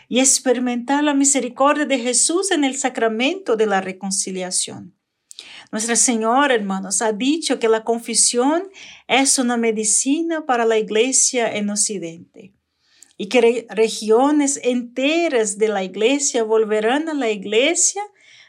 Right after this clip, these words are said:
a través del sacramento de la reconciliación. Ella pide por lo menos una vez al mes la recepción del sacramento de la reconciliación.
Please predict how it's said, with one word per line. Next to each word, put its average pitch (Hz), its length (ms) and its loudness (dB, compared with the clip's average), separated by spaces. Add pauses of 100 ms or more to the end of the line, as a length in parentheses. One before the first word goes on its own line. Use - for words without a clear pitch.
a 208 120 0
través 208 460 -2
del 220 120 0
sacramento 214 760 -2
de 196 100 -6
la 185 140 -6
reconciliación. 185 1000 -10 (680)
Ella 226 400 4
pide 277 420 4
por 277 300 2
lo 277 160 4
menos 294 520 0
una 285 360 2
vez 277 260 2
al 285 240 2
mes 240 680 0
la 196 160 -4
recepción 214 640 -2
del 214 140 -2
sacramento 208 760 -2
de 196 80 -6
la 180 140 -4
reconciliación. 185 920 -12